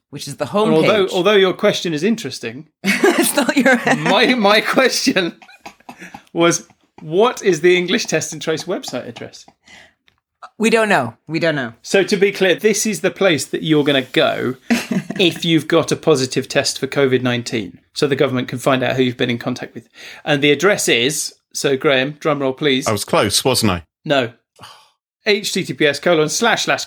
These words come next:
Speaker 2: contact dash tracing dot P H E dot gov dot U K. And the reason I'm asking is because I am actually a little bit worried about scammers targeting the U K's freshly minted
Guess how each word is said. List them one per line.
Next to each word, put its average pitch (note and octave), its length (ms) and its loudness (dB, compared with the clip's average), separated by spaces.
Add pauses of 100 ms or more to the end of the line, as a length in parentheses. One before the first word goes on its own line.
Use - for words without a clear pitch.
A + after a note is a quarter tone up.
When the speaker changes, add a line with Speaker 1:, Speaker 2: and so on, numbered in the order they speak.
Speaker 2:
contact F3+ 840 -2
dash E3 400 0
tracing C#3+ 680 -2 (520)
dot D#3+ 280 -2
P F#3+ 260 -2
H D#3+ 340 -2
E C3 420 -2
dot - 280 0
gov A2 360 0 (140)
dot C#3+ 220 -2
U C#3 160 -2
K. - 380 -6 (200)
And E3 200 0
the E3 60 4
reason E3+ 240 2
I'm C3+ 100 4
asking B2 500 -2
is B2+ 180 -6
because C#3 260 0
I C3+ 160 4
am B2+ 200 2
actually C3 480 -2
a B2 60 0
little B2+ 220 0
bit B2+ 120 -6
worried A#2 380 0
about A#2 280 -4
scammers A2 600 -4
targeting C3 500 0
the B2 80 -4
U C3 140 2
K's B2 380 0 (240)
freshly - 500 0
minted C3+ 540 -2